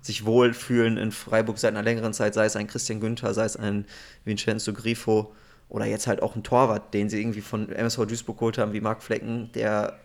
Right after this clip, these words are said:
<laughs> mit der beste Torwart der Liga ist momentan. Das ist dann schon, äh, das macht dann schon Spaß. Und wenn man sich jetzt die nächsten Partien in der Bundesliga anguckt, dann kommt man jetzt, äh, ja, mit einem Heimspiel gegen Bayern München natürlich, ja,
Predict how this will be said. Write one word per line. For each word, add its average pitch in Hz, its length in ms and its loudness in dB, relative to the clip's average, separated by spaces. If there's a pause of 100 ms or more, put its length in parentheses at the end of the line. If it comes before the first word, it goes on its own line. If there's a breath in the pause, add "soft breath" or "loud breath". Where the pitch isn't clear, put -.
(140)
<laughs> - 180 -14
mit 117 200 -4
der 117 80 0
beste 113 260 -4
Torwart 113 260 0
der 110 80 0
Liga 127 220 -2
ist 110 140 -2
momentan. 107 460 -6 (500 loud breath)
Das 104 180 -6
ist - 180 -6
dann 107 140 -4
schon, 110 380 -2
äh, 104 360 0
das 101 140 -8
macht 113 160 -6
dann 113 80 -4
schon 110 160 -8
Spaß. 117 420 0 (340 loud breath)
Und 104 120 -8
wenn 110 100 2
man 107 120 0
sich - 160 -10
jetzt - 180 -8
die 104 340 -2
nächsten 110 360 -4
Partien 113 380 -2
in 110 80 -4
der 104 100 0
Bundesliga 110 420 -4
anguckt, 117 340 -4
dann 107 120 -4
kommt 107 280 0
man 107 280 -4 (320 loud breath)
jetzt, - 500 -4
äh, 104 340 2
ja, 117 200 -4 (100)
mit 110 160 -6
einem 107 120 -4
Heimspiel 120 600 0
gegen 110 240 -6
Bayern 107 240 2
München 113 460 -4 (320 loud breath)
natürlich, 113 580 -4 (580 soft breath)
ja, 120 280 -2